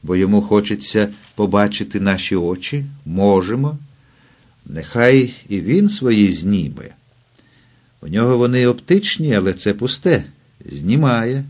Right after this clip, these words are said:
А десерт? Кіпріотська кава. Як мене звати? Ох, це чудово, бо якби ми захотіли з ним зустрітись, то троє у one bed було би wonderful, isn't it?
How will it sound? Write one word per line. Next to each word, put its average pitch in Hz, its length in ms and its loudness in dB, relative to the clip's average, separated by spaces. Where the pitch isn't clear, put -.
А 82 120 -6
десерт? 85 560 -4
Кіпріотська 139 640 -2
кава. 156 480 -4
Як 95 220 -4
мене 113 200 2
звати? 202 440 -2
Ох, - 260 2
це 120 120 -2
чудово, 113 640 2
бо 104 300 4
якби 104 360 2
ми 101 240 4
захотіли 101 560 2
з 90 80 -2
ним 95 220 2
зустрітись, 110 960 -2
то 110 260 2
троє 127 680 2
у 95 340 2
one 101 360 4
bed 107 280 4
було 104 460 2
би 113 220 2
wonderful, 117 960 2
isn't 110 640 -2
it? 165 260 0